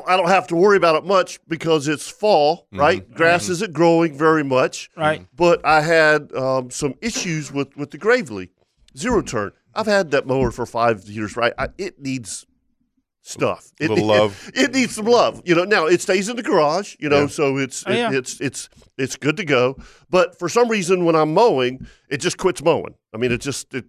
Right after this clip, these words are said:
Speaker 1: it, it's running fine and everything. But it, it, and so I called John. He, he's like, "Look, you probably need to do an oil change." And I'm like, "Yeah." And I had bought, uh, new
Speaker 2: Mm-hmm.
Speaker 1: blades.
Speaker 2: Mm-hmm.
Speaker 1: I hadn't put those on yet. So
Speaker 2: Yeah.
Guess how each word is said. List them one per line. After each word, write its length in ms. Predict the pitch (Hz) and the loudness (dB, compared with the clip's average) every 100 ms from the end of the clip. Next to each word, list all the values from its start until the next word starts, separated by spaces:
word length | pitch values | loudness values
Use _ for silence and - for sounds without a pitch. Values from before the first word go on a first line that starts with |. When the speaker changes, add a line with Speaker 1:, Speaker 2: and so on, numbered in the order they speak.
| - | -16
Speaker 1:
it, 140 | 120 - | -18 -16
it's 180 | 110 | -18
running 320 | - 147 214 143 | -2 0 0 -2
fine 280 | 127 127 | -2 0
and 140 | 127 117 | 0 -4
everything. 300 | 123 131 131 | -6 -8 -6
But 120 | 117 | -8
it, 100 | 117 - | -8 -10
it, 160 | 117 - | -10 -10
and 160 | 120 | -10
so 160 | - 131 | -2 0
I 80 | 139 | 0
called 240 | 139 131 | -2 -4
John. 300 | 107 127 127 | -2 -2 -2
He, 160 | 120 - _ _ _ | -4 -12 _ _ _
he's 120 | 127 | -6
like, 120 | 135 | -4
"Look, 240 | 147 147 - | 0 0 -2
you 80 | 175 | -2
probably 260 | 170 156 | 0 0
need 180 | 139 139 | -2 -4
to 100 | 110 | -6
do 160 | 104 107 | -4 2
an 40 | |
oil 220 | 170 220 | 4 4
change." 680 | 196 208 190 185 175 165 127 | 0 0 0 0 0 -4 -6
And 180 | 117 104 - | -6 -8 -8
I'm 120 | 127 131 | -6 -4
like, 160 | 131 | -2
"Yeah." 120 | 147 165 | 0 0
And 120 | 139 | 0
I 40 | 131 | 2
had 180 | 135 120 | 0 2
bought, 300 | 143 147 - _ _ - - | 2 2 -4 _ _ -16 -8
uh, 80 | 107 | -2
new 120 | 196 | -2
Speaker 2:
Mm-hmm. 80 | 165 | 2
Speaker 1:
blades. 580 | 175 196 196 180 143 | 2 4 2 -2 -8
Speaker 2:
Mm-hmm. 100 | 78 | -10
Speaker 1:
I 40 | 123 | -4
hadn't 180 | 175 135 | -4 -2
put 160 | 180 | -2
those 240 | 165 170 151 | 2 2 4
on 220 | 165 156 | 2 2
yet. 280 | 151 156 - | 2 0 -2
So 320 | - 135 123 _ _ - | -2 -2 -2 _ _ -6
Speaker 2:
Yeah. 160 | 156 | -4